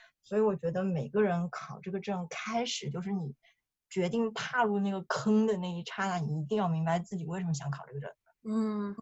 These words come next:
Speaker 2: 没错，
Speaker 1: 你一定要有一个很强的一个目的性，
Speaker 2: 我知道。
Speaker 1: 你要有一个目的性，为什么我要考这个证？不是说为了考试而考试，啊，看大家都在考这个证，我也去考这个证，这样子的话就很容易中途放弃。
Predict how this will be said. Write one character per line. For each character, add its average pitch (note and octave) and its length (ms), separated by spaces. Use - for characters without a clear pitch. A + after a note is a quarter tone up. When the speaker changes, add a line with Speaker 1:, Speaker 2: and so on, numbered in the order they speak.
Speaker 2:
没 - 160
错， - 160
Speaker 1:
你 G#3 80
一 G3+ 40
定 A#3+ 100
要 B3+ 180
有 G3+ 80
一 F3+ 60
个 A3+ 160
很 E3+ 400
强 C#3+ 320
的 F#3 100
一 F3+ 140
个 F3 260
目 B3+ 240
的 E3 160
性， C#3+ 180
Speaker 2:
我 - 40
知 - 20
道。 - 40
Speaker 1:
你 G#3 60
要 A3+ 140
有 - 20
一 D#3 80
个 F#3+ 100
目 A3 240
的 E3+ 140
性， C#3+ 140
为 G#3 120
什 G#3 120
么 E3+ 80
我 - 100
要 D3+ 100
考 - 200
这 - 100
个 D3+ 80
证？ D3+ 260
不 - 80
是 A3+ 160
说 A3 240
为 A#3+ 200
了 F3+ 100
考 - 200
试 C#3+ 120
而 D3+ 80
考 D3 140
试， D3 120
啊， C#3+ 100
看 F3+ 240
大 E3+ 120
家 C#3+ 60
都 E3 140
在 D#3+ 120
考 - 200
这 D3 80
个 D3 80
证， E3+ 180
我 G#3 80
也 G#3 60
去 - 100
考 - 200
这 C#3+ 100
个 D#3+ 120
证， F3+ 160
这 A3 100
样 A3+ 160
子 G#3 80
的 G3+ 120
话 G3 120
就 G3+ 120
很 F#3 180
容 D#3+ 160
易 F3 80
中 G3 220
途 G3 100
放 G#3 340
弃。 C#3+ 240